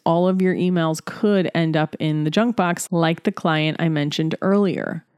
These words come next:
The reputation of your domain is heavily, if not completely, influenced by your email engagement metrics.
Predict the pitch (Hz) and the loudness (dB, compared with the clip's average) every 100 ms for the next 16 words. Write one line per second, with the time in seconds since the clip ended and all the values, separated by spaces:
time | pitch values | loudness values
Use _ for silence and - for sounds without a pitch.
0 | _ _ _ - 196 208 220 285 277 233 | _ _ _ 0 2 4 2 0 2 2
1 | 196 - 196 185 190 190 190 202 180 151 | 2 2 2 4 4 2 2 2 2 0
2 | 151 - 175 170 - 208 185 151 147 156 | -2 -2 -2 -2 -2 0 2 0 0 0
3 | 180 185 208 196 - 226 214 269 262 180 | 0 0 2 2 2 0 0 0 0 0
4 | 175 - 196 - 160 147 147 - 151 156 | 0 0 -2 0 0 0 -2 -4 0 2
5 | 165 160 160 156 156 151 151 147 139 143 | 2 2 2 2 0 -2 0 -2 -2 -2
6 | 143 147 - 143 - 147 - - - - | -2 -4 -4 -6 -4 -6 -6 -6 -8 -10
7 | - | -12